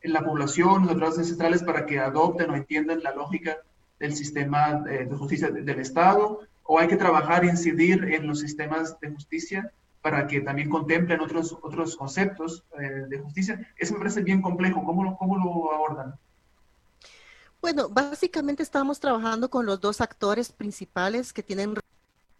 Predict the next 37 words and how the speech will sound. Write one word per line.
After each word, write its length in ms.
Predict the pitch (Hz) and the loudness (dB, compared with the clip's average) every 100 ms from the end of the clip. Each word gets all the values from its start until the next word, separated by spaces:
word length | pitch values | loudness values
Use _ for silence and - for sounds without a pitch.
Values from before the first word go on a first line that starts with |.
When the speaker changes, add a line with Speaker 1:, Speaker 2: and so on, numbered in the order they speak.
| _ _ _ _ | _ _ _ _
Speaker 2:
responsabilidades 1200 | 214 - 190 180 165 160 160 165 175 190 208 - | -6 -4 -6 -4 -6 -6 -6 -4 -2 -2 -4 -6
en 120 | 175 | -8
este 200 | 180 - | -8 -8
país 440 | - 170 170 208 - | -6 -4 -4 -6 -6
de 100 | 185 | -8
brindar 500 | 180 165 160 165 170 | -8 -10 -10 -8 -8
justicia 460 | - - 185 - | -12 -14 -10 -6
a 20 | |
las 100 | 185 | -6
mujeres. 300 | 160 - 165 _ | -8 -12 -14 _
Por 120 | 226 | 2
una 380 | 226 247 269 285 | 2 2 0 0
par-, 220 | 254 247 - _ | 2 0 -2 _
por 140 | - 220 | -4 0
una 160 | 247 | 0
parte 220 | 254 247 277 | 0 -2 0
trabajamos 560 | 254 208 190 208 233 | 0 0 -2 -4 -6
con 140 | - 214 | -8 -10
el 40 | |
sistema 360 | 202 180 196 214 | -10 -8 -4 -4
ordinario 360 | 208 190 214 | -4 -4 -6
de 60 | 202 | -8
justicia, 420 | 180 - 240 233 | -12 -8 -6 -6
es 80 | 190 | -6
decir, 340 | 190 226 226 - - - | -8 -6 -8 -10 -20 -12
estamos 480 | - - 196 208 208 | -10 -2 0 0 0
dando 300 | 208 208 226 | 0 0 -2
procesos 420 | 214 202 196 214 | -4 -4 -4 -4
de 100 | 196 | -4
formación 1120 | - 190 175 165 156 - 196 190 190 202 226 - - _ | -2 -2 -2 -6 -8 -8 -2 0 0 0 -4 -10 -20 _
en 180 | 196 196 | -4 -2
derechos 560 | 185 180 190 - 208 - | -4 -2 -4 -4 -6 -4
humanos 480 | 190 185 190 202 | -4 -2 -2 -4
de 80 | 190 | -6
las 140 | 175 170 | -6 -10
mujeres 480 | 156 185 180 196 | -10 -8 -6 -6
indígenas, 760 | 214 196 185 - 202 208 233 | -8 -10 -12 -10 -8 -8 -10